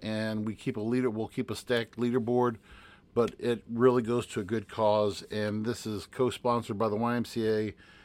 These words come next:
and the Clopton Fellowship of Christian Athletes. So please mark that on your calendar, and we're really excited about that.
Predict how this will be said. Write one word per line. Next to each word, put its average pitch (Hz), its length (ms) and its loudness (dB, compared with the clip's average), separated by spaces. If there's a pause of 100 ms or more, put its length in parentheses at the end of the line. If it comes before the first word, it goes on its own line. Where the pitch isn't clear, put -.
(220)
and 113 160 -4
the 107 60 -2
Clopton 113 440 0
Fellowship 110 400 0
of - 60 -12
Christian 104 380 -4
Athletes. 90 340 -6
So 104 140 -2
please 123 560 2
mark 123 340 2
that 120 160 2
on 113 140 0
your 104 140 -2
calendar, 104 520 -4
and 98 180 -4
we're 110 100 -4
really 104 260 -2
excited 87 380 -6
about 76 260 -14
that. 78 220 -18